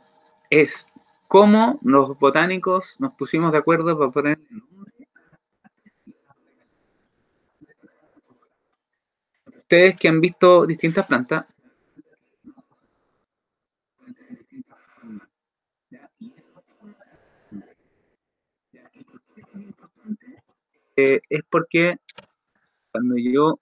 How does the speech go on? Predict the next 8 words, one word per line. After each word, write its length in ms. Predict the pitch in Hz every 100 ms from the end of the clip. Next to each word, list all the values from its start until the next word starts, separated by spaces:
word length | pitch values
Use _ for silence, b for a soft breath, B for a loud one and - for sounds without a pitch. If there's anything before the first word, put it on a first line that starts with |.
| -
voy 300 | 135 147 156 - _ _ _ - _ _ _ - -
a, 220 | 139 151 - - - - - - - _ _ _ _ 170 -
ahí, 120 | 113 - - _ _ _ _ _ _ _ _ _ _ _ _ _ _ _ _ _ _ _ - _ _
cuando 260 | 120 123 120
yo 200 | 131 139
voy 220 | 156 160
a 160 | -
la 200 | _ _